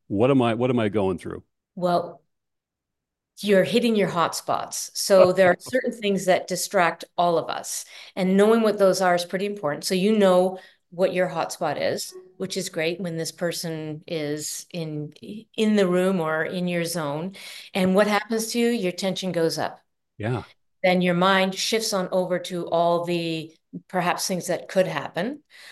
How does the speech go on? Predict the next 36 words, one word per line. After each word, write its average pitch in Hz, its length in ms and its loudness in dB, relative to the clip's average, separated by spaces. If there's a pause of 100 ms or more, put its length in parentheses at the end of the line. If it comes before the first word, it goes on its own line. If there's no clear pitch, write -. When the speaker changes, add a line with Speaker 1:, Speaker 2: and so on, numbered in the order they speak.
(180)
Speaker 2:
or 175 600 4
the 196 80 2
negative, 175 680 -2 (100)
or 170 360 2
the 175 140 0
Speaker 1:
Yes. 160 60 -2
Speaker 2:
result 175 580 0
of 147 180 -8
this 160 240 -4
interaction. 175 800 -4 (320)
And 196 160 2
then 190 240 4
you're 196 140 0
no 196 220 6
longer 175 760 0
calm 233 260 -2
enough 175 320 -2
to 190 80 -8
be 180 140 -6
your 165 360 0 (220)
normal, 185 440 0
wonderful 165 360 -6
self. - 500 -12 (420)
Speaker 1:
Well, 110 300 2
you 117 140 2
nailed 104 300 2
it. 87 100 -10 (280)
<laughs> - 200 -10
That's - 240 0
exactly, 143 680 2
that's - 460 -12
exactly 123 440 2
what 107 140 4
I'm 95 140 0
going 90 260 -2
through. 82 260 -6